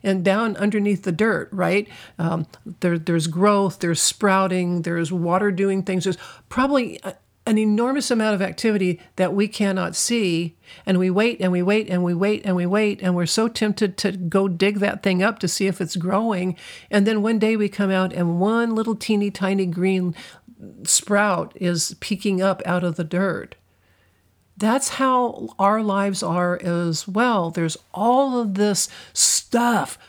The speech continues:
going on inside us, around us, in other people. And it takes a while for it to germinate and for it to grow and for it to expand so that it comes out into the world. And in the meantime, we get irritable. In the meantime,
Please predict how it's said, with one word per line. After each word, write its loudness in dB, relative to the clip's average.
going 2
on 0
inside 0
us, 0
around 2
us, -4
in 2
other 2
people. -4
And 2
it -4
takes -2
a 0
while 2
for -4
it -2
to -2
germinate 0
and -2
for -4
it -6
to 0
grow 0
and 0
for -2
it -4
to 0
expand 0
so -2
that 0
it -8
comes -2
out -2
into -4
the -6
world. -2
And 4
in 2
the -2
meantime, 0
we 0
get 0
irritable. -2
In 0
the 0
meantime, -2